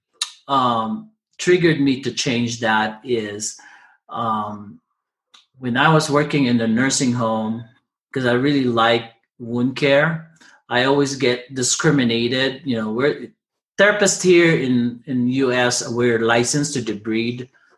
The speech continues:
a wound. And you're always fighting with administrator and, and nurses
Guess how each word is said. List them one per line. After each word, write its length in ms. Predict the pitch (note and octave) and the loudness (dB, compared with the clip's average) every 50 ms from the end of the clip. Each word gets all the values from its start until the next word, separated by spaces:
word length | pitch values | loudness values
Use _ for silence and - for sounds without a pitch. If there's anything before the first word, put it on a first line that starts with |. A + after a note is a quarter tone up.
| _ _ _ _ _ - | _ _ _ _ _ -6
a 80 | A2+ A2+ | -4 -4
wound. 520 | A2 A2+ A#2 A#2 A#2+ B2 B2 C3+ C3 B2 - _ _ _ _ _ - - - - - _ _ - | -4 -2 -2 0 0 0 0 0 -2 -8 -12 _ _ _ _ _ -14 -14 -14 -14 -16 _ _ -4
And 640 | C#3+ C#3 C3 B2+ B2 A#2+ A#2+ A#2 A#2 A2+ A2 G#2+ - _ _ _ _ _ _ | -2 0 0 0 0 0 0 -2 -4 -6 -8 -10 -16 _ _ _ _ _ _
you're 180 | C3+ C3 B2+ C3+ | -6 -2 2 4
always 320 | D3 D#3 E3+ E3 E3 - | 4 6 4 4 2 2
fighting 500 | - D#3 C#3+ D3 C3 D3+ D3 D3 C#3+ C3+ | 0 2 2 2 2 2 2 2 2 2
with 380 | B2+ B2 A#2+ A#2 A2+ A2+ A#2 - - - - _ _ _ _ _ _ - | 2 2 2 2 0 -2 -4 -8 -20 -20 -20 _ _ _ _ _ _ -10
administrator 1040 | F#2+ G#2+ B2 B2+ A#2+ B2+ B2 - - - C#3+ C#3 C#3 B2+ C3 B2+ B2+ B2 B2+ B2 B2 | -6 -2 0 0 0 2 0 -2 0 2 2 2 2 2 0 0 0 0 0 0 -2
and, 500 | F#2+ A2+ A2 G#2+ G#2+ G#2 G2 G2+ G2 F#2 - - - - _ - | -4 -6 -8 -8 -8 -10 -10 -14 -14 -16 -18 -18 -20 -20 _ -18
and 340 | A2+ G#2 G2+ G#2 A2 A#2 B2+ | -16 -14 -12 -8 -4 -2 0
nurses 920 | C#3+ D3+ D#3 D3 - - C#3+ B2+ B2 B2 B2 B2 - - - - - _ | 2 2 2 2 2 0 0 2 2 0 0 -2 -6 -10 -10 -12 -16 _